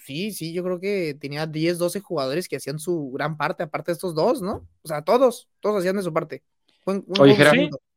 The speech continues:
Speaker 3: E-, el tema
Speaker 2: Sí.
Speaker 3: fue el conjunto, dale.
Speaker 2: No, eso te quería preguntar,
Speaker 1: Pero
Speaker 2: de,
Speaker 1: eso.
Speaker 2: dentro del buen fútbol del equipo, y ahorita lo habías mencionado brevemente,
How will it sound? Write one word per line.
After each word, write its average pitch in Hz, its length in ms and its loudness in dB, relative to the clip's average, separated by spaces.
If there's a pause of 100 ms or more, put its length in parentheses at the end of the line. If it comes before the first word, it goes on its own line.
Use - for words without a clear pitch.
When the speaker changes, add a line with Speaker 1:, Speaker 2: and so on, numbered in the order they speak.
(520)
Speaker 3:
E-, 175 240 2
el 165 100 0
tema 196 180 4
Speaker 2:
Sí. 220 40 0
Speaker 3:
fue 240 80 0
el 226 60 -4
conjunto, 202 560 -2
dale. 165 280 0 (640)
Speaker 2:
No, 165 220 6
eso 185 220 6
te 165 80 0
quería 160 160 4
preguntar, 165 420 6
Speaker 1:
Pero 170 120 10
Speaker 2:
de, - 240 8
Speaker 1:
eso. - 220 0
Speaker 2:
dentro 143 560 6
del 135 360 6
buen 139 260 6
fútbol 170 460 8
del 156 180 6
equipo, 156 520 4 (440)
y 120 100 4
ahorita 131 240 10
lo 147 80 8
habías 131 220 6
mencionado 131 440 2
brevemente, 131 640 2